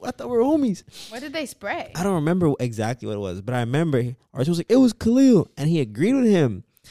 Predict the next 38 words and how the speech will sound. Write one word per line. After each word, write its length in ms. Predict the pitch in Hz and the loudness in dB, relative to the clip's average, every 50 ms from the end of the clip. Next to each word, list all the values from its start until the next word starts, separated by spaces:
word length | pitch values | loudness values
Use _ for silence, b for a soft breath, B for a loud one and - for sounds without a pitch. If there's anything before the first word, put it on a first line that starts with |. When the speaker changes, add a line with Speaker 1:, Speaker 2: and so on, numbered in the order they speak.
| B B B B B | B B B B B
Speaker 1:
And 100 | - 160 | -6 -6
I'm 120 | 180 190 | -6 -4
thinking, 180 | 208 220 196 180 | -2 -4 -4 0
"Bro, 140 | 208 190 147 | 0 0 0
there's 160 | 147 147 147 | 0 -2 -2
no 100 | 208 247 | -2 -4
way, 460 | 196 139 123 95 101 190 214 202 156 120 | -4 -6 -8 -10 -8 -6 -4 -4 -4 -4
like, 180 | 98 90 95 - | -6 -12 -14 -10
it 60 | - | -6
was 180 | 147 156 135 117 | -4 -4 -4 -6
me. 200 | 123 147 156 139 | -6 -8 -8 -8
Like, 120 | 113 - - - | -10 -10 -12 -12
I 100 | 127 131 | -14 -10
never 300 | 139 156 165 156 160 143 | -4 -4 -2 -2 -2 -2
do 180 | 123 143 156 | -2 -2 -2
anything 280 | 147 143 139 - 135 123 | -2 -2 -4 -6 -8 -14
like 80 | 104 | -12
that." 160 | - 101 - 85 | -12 -14 -14 -12
And 80 | 120 | -10
Mister 220 | 135 135 - - 127 | -10 -10 -10 -10 -12
Grab 200 | 107 135 139 135 | -10 -8 -8 -8
was 160 | 131 123 113 | -8 -10 -10
like, 120 | 110 - _ - | -12 -14 _ -8
"Oh, 140 | 107 110 113 | -8 -8 -8
Khalil, 520 | - - 127 120 127 135 139 156 165 - - - | -8 -10 -8 -6 -4 -2 -2 -4 -6 -8 -12 -14
I'm 140 | 98 101 101 | -12 -12 -12
kicking 320 | - - - 135 131 127 | -4 -2 -2 -2 -2 -4
you 100 | 123 120 | -6 -6
out 100 | 120 - - | -6 -6 -8
the 80 | 98 | -10
class. 420 | - - 131 120 113 101 98 110 127 | -8 -6 -4 -2 -2 -2 -4 -6 -8
You 60 | 131 | -10
can 100 | 127 113 | -6 0
go 160 | 113 104 101 | 2 2 2
home 240 | 107 117 123 127 123 | 2 0 -2 -4 -4
for 120 | - 127 | -4 -6
the 100 | 113 110 | -6 -6
day." 300 | 101 101 98 92 90 95 | -6 -4 -4 -4 -6 -8